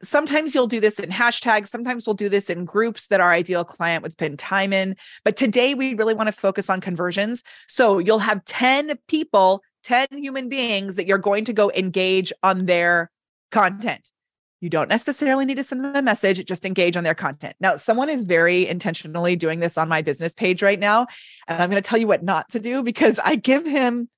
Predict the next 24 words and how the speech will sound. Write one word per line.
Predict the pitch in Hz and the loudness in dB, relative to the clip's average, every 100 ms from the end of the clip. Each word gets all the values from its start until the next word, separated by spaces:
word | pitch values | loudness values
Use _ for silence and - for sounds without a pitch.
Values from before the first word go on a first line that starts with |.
| _ _ | _ _
all | 180 - | 0 2
sorts | 220 208 196 | 0 -2 -6
of | 185 | -4
credit, | - 170 214 240 | 0 2 2 2
but | 196 185 | 0 2
I'm | 180 | 2
also | 180 - | 0 0
like, | 180 170 165 | 2 0 0
"You're | 180 | -2
not | 175 170 | -2 -2
doing | 170 | -4
this | 156 151 | -4 -4
right, | 143 | -4
bro." | 139 139 - - - - _ - | 0 -2 -2 -14 -20 -20 _ -2
He | 233 | 2
just | 320 440 | 4 4
keeps | - 339 - | 2 0 0
commenting | - 262 285 254 247 | 2 2 2 0 2
like, | 226 185 _ - | 2 0 _ 0
"That's | 285 359 247 | 2 4 2
amazing. | 190 269 359 262 214 185 175 - - | 2 2 0 -4 -2 -2 -4 -14 -8
Wow, | 208 370 370 262 190 | 2 4 6 6 4
very | 240 359 330 | 4 2 2
beautiful. | 202 285 359 294 202 160 156 | 0 0 0 -2 -4 -4 -6